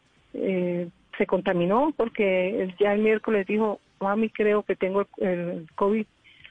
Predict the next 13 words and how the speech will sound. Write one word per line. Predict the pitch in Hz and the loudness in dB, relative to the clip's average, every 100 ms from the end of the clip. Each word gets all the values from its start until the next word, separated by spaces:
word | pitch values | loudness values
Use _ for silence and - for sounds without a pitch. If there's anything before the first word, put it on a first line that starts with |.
| - | -2
Dije, | 202 | 2
"No | 214 202 | 2 2
puede | 233 233 220 | 2 2 2
ser, | 269 262 | 0 0
¿cómo | - 233 226 | 0 0 0
así?". | - 226 | -2 -2
Dijo, | 208 185 - | -2 -4 -4
"Sí, | 214 - 202 | -6 -6 -8
un | |
compañero | 208 214 196 185 185 202 - | -4 -2 -2 -2 -2 -2 -6
que | 190 | -8
está | - 185 | -4 -4
enfermo, | 214 196 208 | -2 -2 -2